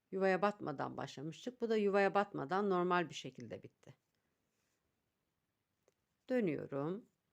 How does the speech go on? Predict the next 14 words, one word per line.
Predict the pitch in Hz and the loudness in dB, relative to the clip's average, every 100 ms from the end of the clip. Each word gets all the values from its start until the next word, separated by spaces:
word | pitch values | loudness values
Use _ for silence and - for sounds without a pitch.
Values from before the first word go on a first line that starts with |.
| _ _ _ _ _ _ _ _ _ _ _ _ _ _ | _ _ _ _ _ _ _ _ _ _ _ _ _ _
Ve | 151 143 151 | -8 -8 -10
şişimizdeki | - 190 196 151 131 - - | -12 -10 -6 -6 -8 -16 -16
bütün | 143 - 190 | -18 -8 -6
ilmeklerin | 131 127 127 - 135 | -4 -8 -10 -14 -10
hepsini | 180 180 - 127 127 127 143 185 - _ _ _ _ _ _ _ _ _ _ _ _ | -10 -10 -12 -14 -12 -10 -8 -10 -12 _ _ _ _ _ _ _ _ _ _ _ _
kendi | - 220 196 | -8 -6 -4
ilmek, | 170 147 151 151 - _ _ - | -6 -6 -6 -8 -14 _ _ -14
e, | 139 139 135 131 127 123 _ _ _ _ _ _ _ _ _ _ _ _ _ _ _ _ _ _ _ _ _ _ _ _ _ _ _ _ _ _ _ _ _ _ _ _ | -14 -12 -14 -16 -18 -20 _ _ _ _ _ _ _ _ _ _ _ _ _ _ _ _ _ _ _ _ _ _ _ _ _ _ _ _ _ _ _ _ _ _ _ _
tarafından | - 151 139 135 135 - | -10 -10 -10 -14 -14 -12
alarak | 180 165 143 165 - | -8 -6 -8 -10 -16
bitiriyorum. | - _ - - - | -20 _ -16 -16 -18
Bakın | - - | -20 -14
arkadan | - 160 147 151 139 117 | -8 -6 -8 -14 -14 -16
alıyorum. | 110 - - | -18 -20 -20